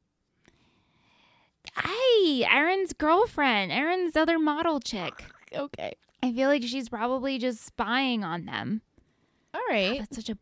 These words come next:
Speaker 1: bad answer. I'm sorry, guys.
Speaker 2: You can't win them
Speaker 1: What
Speaker 2: all,
Speaker 1: would you
Speaker 2: Michelle.
Speaker 1: pick? <laughs> As
Speaker 2: Um,
Speaker 1: I
Speaker 2: who
Speaker 1: always
Speaker 2: would I
Speaker 1: ask.
Speaker 2: pick? I would pick, I would pick Nate 'cause he's not there.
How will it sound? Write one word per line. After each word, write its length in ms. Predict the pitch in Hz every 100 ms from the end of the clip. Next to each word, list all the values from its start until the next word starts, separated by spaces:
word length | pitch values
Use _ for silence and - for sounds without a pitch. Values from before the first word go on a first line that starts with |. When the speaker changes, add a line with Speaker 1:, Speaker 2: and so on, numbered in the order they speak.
| -
Speaker 1:
bad 240 | 190 190
answer. 320 | 180 175 196
I'm 160 | - 196
sorry, 340 | - 208 214
guys. 320 | 220 - 254 - _ _ _ _ _ _ _ _ _
Speaker 2:
You 100 | 247
can't 240 | - 302
win 140 | 285 233
them 100 | 202
Speaker 1:
What 80 | 320
Speaker 2:
all, 40 |
Speaker 1:
would 180 | 381 208
you 120 | 349
Speaker 2:
Michelle. 140 | - 269 175
Speaker 1:
pick? 260 | - - _ - -
<laughs> 240 | - -
As 100 | 285
Speaker 2:
Um, 60 | 247
Speaker 1:
I 200 | 254 262
Speaker 2:
who 60 | 254
Speaker 1:
always 120 | 349
Speaker 2:
would 80 | 349
I 180 | 254 262
Speaker 1:
ask. 80 | 254
Speaker 2:
pick? 420 | 240 180 196 -
I 280 | - 233 285
would 180 | 320 294
pick, 560 | 254 214 202 220 - - - _ _ _ _ _ _ _ _ _ _ _ _ - - -
I 120 | 247
would 100 | 302
pick 220 | 359 -
Nate 400 | 262 262 220 151
'cause 180 | - 208
he's 180 | 214 202
not 280 | 220 220 214
there. 580 | 226 233 175 - 64 -